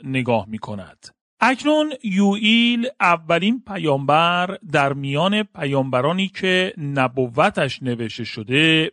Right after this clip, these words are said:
به طور واضح آشکار می‌کند که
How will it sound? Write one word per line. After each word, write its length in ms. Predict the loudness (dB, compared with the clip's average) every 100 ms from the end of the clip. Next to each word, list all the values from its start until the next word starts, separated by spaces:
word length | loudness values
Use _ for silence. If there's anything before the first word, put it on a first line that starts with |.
| -4
به 160 | -2 -2
طور 480 | -2 0 2 2 -2 -2
واضح 640 | 2 4 2 0 2 2 0
آشکار 520 | 0 0 0 -2 0 0
می‌کند 440 | -2 -2 -2 -4
که 380 | 0 2 2